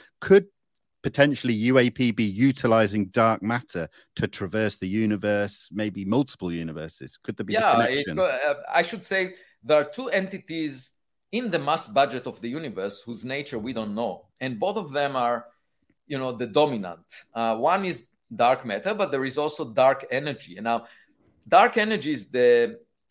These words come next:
Speaker 2: is, is, is the mass density of the vacuum, the mass per unit volume of the vacuum. And we know that, um, you know, the vacuum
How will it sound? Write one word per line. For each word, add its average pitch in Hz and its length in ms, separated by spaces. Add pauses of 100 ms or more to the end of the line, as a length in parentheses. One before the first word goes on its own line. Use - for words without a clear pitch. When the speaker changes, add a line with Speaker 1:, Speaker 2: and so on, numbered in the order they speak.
(120)
Speaker 2:
is, 120 360
is, 117 240
is 98 280
the 110 200
mass 143 320
density 135 440
of 101 140
the 107 80
vacuum, 113 400
the 113 80
mass 123 240
per 131 120
unit 120 180
volume 120 440
of 120 120
the - 160
vacuum. 170 540 (540)
And 151 200
we 151 100
know 170 200
that, 202 180 (100)
um, 135 600 (320)
you 143 100
know, 131 100
the 117 80
vacuum 151 480